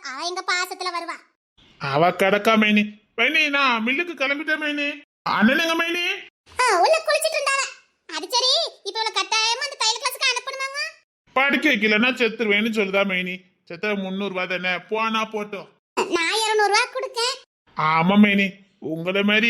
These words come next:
Speaker 2: யாரு எங்களுக்கு மைனி கிடைப்பா? நீங்க இருநூறு ரூபா கொடுக்கிய சரிதான்.
Speaker 1: ஆ, நாங்களும் அந்த பி ஏ முடிச்சோம். நாங்க என்ன அப்ப பெரிய இடத்துல வாக்கப்பட்டுட்டோம்? இல்ல, படிச்ச மாப்பிள்ளைக்கே வாக்கப்பட்டுட்டோம்னு சொல்ல வரேன். ஏதோ எவனையாவது பார்த்து கட்டி கொடுக்கறதுக்கு வழிய பாப்பீங்களா? ஏதோ நம்ம வீட்டு புள்ள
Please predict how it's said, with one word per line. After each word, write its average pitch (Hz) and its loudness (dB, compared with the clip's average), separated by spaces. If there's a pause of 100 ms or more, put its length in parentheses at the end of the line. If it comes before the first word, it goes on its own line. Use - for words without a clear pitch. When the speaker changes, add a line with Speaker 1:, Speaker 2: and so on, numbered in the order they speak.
Speaker 2:
யாரு 214 0
எங்களுக்கு 220 -8
மைனி 208 0
கிடைப்பா? 180 -2 (440)
நீங்க 147 -18
இருநூறு 202 -4
ரூபா 214 -8 (100)
கொடுக்கிய 220 -10 (100)
சரிதான். 196 -6 (640)
Speaker 1:
ஆ, - 4 (360)
நாங்களும் 359 0
அந்த 415 0
பி 381 -2 (100)
ஏ 415 2
முடிச்சோம். 370 0 (340)
நாங்க 349 0 (100)
என்ன 403 2 (100)
அப்ப 311 -6 (400)
பெரிய 285 -8
இடத்துல 427 -2
வாக்கப்பட்டுட்டோம்? 440 0 (320)
இல்ல, 453 -4 (100)
படிச்ச 277 -14
மாப்பிள்ளைக்கே 381 -4
வாக்கப்பட்டுட்டோம்னு 466 -6
சொல்ல 539 -2 (100)
வரேன். 466 -2 (420)
ஏதோ 339 -6 (380)
எவனையாவது 320 -12
பார்த்து 427 -8 (100)
கட்டி 415 -8
கொடுக்கறதுக்கு 403 -8
வழிய 392 -4
பாப்பீங்களா? 381 -6 (640)
ஏதோ 466 2
நம்ம 381 2
வீட்டு 370 -2
புள்ள 392 0